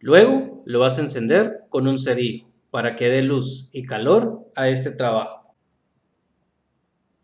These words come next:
Agitas el cerillo, nunca lo soplas. Bien amigos, ahora vas a escribir tu nombre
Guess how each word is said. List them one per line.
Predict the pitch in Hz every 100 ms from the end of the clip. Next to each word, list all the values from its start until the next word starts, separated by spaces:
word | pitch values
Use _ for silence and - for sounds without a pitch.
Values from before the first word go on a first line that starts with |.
| _ _ _ _ _ _ _ _ _ _ _ _ _ _ _ _ _ _ _ _ _ _ _ _ _ _ -
Agitas | 127 143 185 170
el | 135
cerillo, | 127 143 226 - - -
nunca | - 170 240 226 233 - -
lo | 127
soplas. | 147 135 131 _ - - - _ _ _ _ _ _ _ _ _ _ _ _ _ _ _ _ _ _ _ _ _ _ _ _ _ _ _ _ _ _ _ _ _ _ _ _ _ _ _ -
Bien | 208
amigos, | 262 170 113 - - -
ahora | 139 151 247 285 - -
vas | - 147
a | 180
escribir | - 139 143 226 - - _
tu | -
nombre | 123 147 233 233 240 226